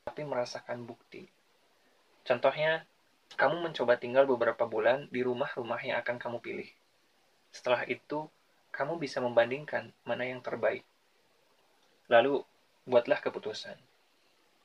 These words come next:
Semoga cara tadi bisa bantu kamu lebih yakin sama pilihanmu dan bikin tidurmu lebih nyenyak ya.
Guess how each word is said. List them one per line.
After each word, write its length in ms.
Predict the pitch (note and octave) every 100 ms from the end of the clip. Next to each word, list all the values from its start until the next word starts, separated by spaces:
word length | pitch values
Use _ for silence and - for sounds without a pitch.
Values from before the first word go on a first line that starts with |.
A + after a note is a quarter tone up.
| _ _ _ _ _ _ _
Semoga 480 | - C#3 C#3 D#3 E3+
cara 160 | D#3 C#3
tadi 240 | C3+ D3+
bisa 240 | D3+ C3+ A#2
bantu 240 | A#2 A#2
kamu 320 | A#2 A#2 C3+
lebih 240 | B2 B2 A#2+
yakin 320 | - A#2 G#2 -
sama 240 | - A#2+ A#2
pilihanmu 560 | A2+ A2 - A2+ A2+ - _ _ _ _
dan 240 | C3+ C#3+ C3+
bikin 320 | A#2+ C3 A#2+
tidurmu 400 | A#2 A#2 A#2 A#2
lebih 320 | A2+ A2+ A2 - B2
nyenyak 320 | B2 A#2+ -
ya. 100 | C3+